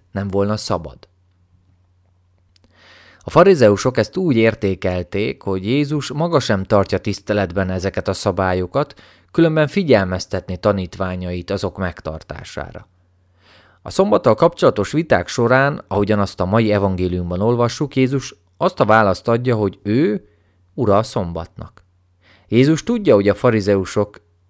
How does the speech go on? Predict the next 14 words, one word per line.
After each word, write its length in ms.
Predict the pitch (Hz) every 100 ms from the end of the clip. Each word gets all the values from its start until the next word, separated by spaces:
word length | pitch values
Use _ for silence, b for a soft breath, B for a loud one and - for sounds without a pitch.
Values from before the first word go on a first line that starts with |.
| _
felcserélik 800 | - 117 113 107 101 90 90 87
a 60 | 95
sorrendet, 760 | - 98 90 87 87 90 101
amikor 320 | 95 90 95 90
a 40 |
szombat 400 | - 117 104 98
szigorú 380 | - 117 104 98
megtartását 1000 | 101 104 - 90 - 92 90 98 90 -
minden 320 | 117 107 107
egyéb 520 | 120 104 98 85 82 b b b b
emberi 420 | - 107 92 90 87
cselekedet 680 | - 101 87 - 80 85
elé 240 | 85 82 82
helyezik. 600 | 87 82 - - _